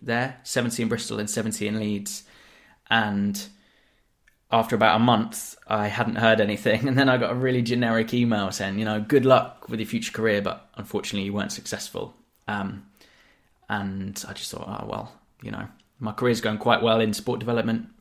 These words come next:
Maybe I should give up this kind of pipe dream of presenting."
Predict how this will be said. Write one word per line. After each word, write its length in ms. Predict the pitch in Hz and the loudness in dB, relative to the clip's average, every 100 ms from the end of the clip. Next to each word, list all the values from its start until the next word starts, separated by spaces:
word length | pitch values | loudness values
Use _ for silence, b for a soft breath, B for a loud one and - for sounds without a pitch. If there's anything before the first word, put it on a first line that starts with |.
| b b b b - | b b b b -6
Maybe 200 | 104 104 | -2 0
I 60 | |
should 240 | 101 101 - | -2 -6 -2
give 140 | 104 | -2
up 160 | 98 - | -2 -4
this 180 | 107 | -6
kind 200 | - 104 | -6 -6
of 180 | 101 - b b b b | -6 -8 b b b b
pipe 240 | - 113 - | -4 -4 -2
dream 420 | 104 98 101 - - - | -4 -4 -6 -8 -12 -10
of 320 | 98 - - | -8 -12 -20
presenting." 540 | - 101 104 98 - | -10 -6 -4 -4 -8